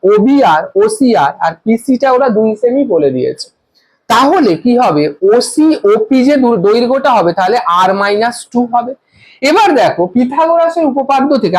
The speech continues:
আমরা যদি একটা সমকোণী ত্রিভুজ নিই, এটা কিন্তু সমকোণী ত্রিভুজ, কারণ লম্ব বলে দিয়েছে। তাহলে ওপিবি হতে, পিবিও হতে, পিবিও হতে কি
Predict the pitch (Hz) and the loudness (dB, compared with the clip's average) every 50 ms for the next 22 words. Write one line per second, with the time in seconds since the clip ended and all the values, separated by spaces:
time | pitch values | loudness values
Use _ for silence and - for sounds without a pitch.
0 | 180 208 226 233 262 269 302 294 277 285 302 294 - - 208 196 208 220 240 233 | -2 -2 -2 -2 -2 0 -2 -2 -2 -2 -4 -6 -4 -4 -4 -2 0 0 -2 -2
1 | 240 254 254 262 294 269 285 254 247 226 214 226 185 139 - 240 233 165 190 285 | -2 -2 0 0 0 0 0 -2 0 0 0 0 -2 0 0 0 0 0 -2 -4
2 | - _ _ _ _ _ _ _ - 440 - 262 262 285 294 294 349 330 - 285 | -6 _ _ _ _ _ _ _ -2 0 0 2 2 2 2 0 0 0 -2 -2
3 | 254 254 269 269 254 285 285 277 240 202 202 175 175 175 - 226 233 254 277 262 | 0 0 0 0 0 0 0 0 0 0 0 -2 -2 -2 -2 -2 0 0 0 -2
4 | 202 - - 190 196 196 202 202 202 202 262 277 254 220 185 175 165 151 156 147 | -2 -2 -2 0 2 2 2 0 0 0 0 0 0 0 0 0 0 2 0 0
5 | 135 143 - 139 - - _ _ _ _ _ _ 185 196 233 247 220 214 202 226 | 0 -2 -2 -4 -6 -6 _ _ _ _ _ _ -2 0 0 0 0 0 0 2
6 | 254 262 262 - 311 311 311 262 240 254 254 247 220 220 170 - - 175 185 202 | 2 0 0 0 0 2 2 2 2 2 2 2 2 0 0 -2 -2 -4 -4 -4
7 | - _ - 254 262 277 277 285 262 254 247 254 262 - - 427 427 415 392 175 | -4 _ -4 -2 0 0 0 0 0 0 0 0 -2 -2 0 2 2 2 2 0
8 | 165 147 - - 156 160 202 294 - _ _ _ _ _ _ _ _ _ - 247 | -2 -2 -4 -4 -4 -4 -4 -4 -6 _ _ _ _ _ _ _ _ _ -2 0
9 | 247 254 262 262 269 277 277 247 196 180 214 220 226 233 240 240 - - 180 190 | 2 2 2 2 2 2 2 2 0 0 0 2 2 2 0 0 -2 -2 0 0
10 | 202 208 208 220 208 214 - 330 370 - _ - 190 | 2 2 2 0 -2 -2 -4 -6 -6 -6 _ -6 -6